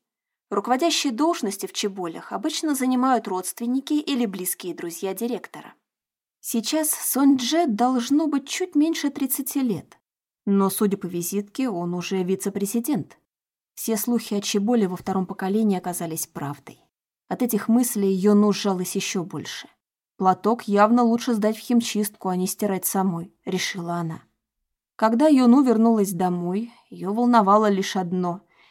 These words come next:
не пожаловалась ли Сын Хэ её матери? К счастью, атмосфера в доме была нормальной. Сунь Чжон успела сходить в больницу и вернуться с перевязанным запястьем и необходимыми лекарствами.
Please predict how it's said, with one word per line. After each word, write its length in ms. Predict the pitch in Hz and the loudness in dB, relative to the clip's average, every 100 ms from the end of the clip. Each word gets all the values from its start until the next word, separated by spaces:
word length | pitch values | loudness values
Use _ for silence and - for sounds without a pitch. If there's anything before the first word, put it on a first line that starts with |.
| _ 208 | _ 6
не 140 | 226 | 8
пожаловалась 880 | 233 226 220 247 302 262 240 208 - | 8 6 8 6 8 6 4 2 0
ли 160 | 220 | 0
Сын 260 | 208 - 208 | 2 4 2
Хэ 320 | 202 233 269 | 2 2 4
её 220 | 233 226 | 4 4
матери? 580 | 220 233 226 - 147 151 _ _ _ _ _ _ _ - | 6 4 2 -2 -10 -12 _ _ _ _ _ _ _ -12
К 60 | |
счастью, 360 | - 359 349 285 | -2 0 2 0
атмосфера 520 | 269 233 233 277 277 | 4 2 2 0 2
в 60 | 214 | 2
доме 240 | 214 220 | 4 4
была 220 | 185 180 | 4 2
нормальной. 720 | 180 175 165 160 151 120 - _ _ _ _ _ _ _ - | 2 0 -2 -4 -6 -10 -16 _ _ _ _ _ _ _ -4
Сунь 280 | 285 277 | 4 6
Чжон 380 | 214 208 311 330 | 6 6 6 6
успела 380 | 233 - 311 254 | 4 2 2 2
сходить 400 | - 240 269 220 | 0 2 2 2
в 80 | 190 | 2
больницу 580 | 226 254 302 330 - 196 | 4 6 4 2 0 0
и 80 | |
вернуться 540 | 196 214 262 302 - 196 | 2 4 4 4 0 -4
с 100 | - | 0
перевязанным 680 | 214 220 262 277 226 208 190 | 2 4 2 2 2 4 2
запястьем 640 | 202 202 285 294 - 185 | 0 0 0 0 0 0
и 40 | 190 | 0
необходимыми 640 | 190 - 202 277 220 170 | 0 -2 2 4 4 2
лекарствами. 880 | 165 - 214 226 - 208 196 190 | -6 0 2 2 -4 -2 -2 -4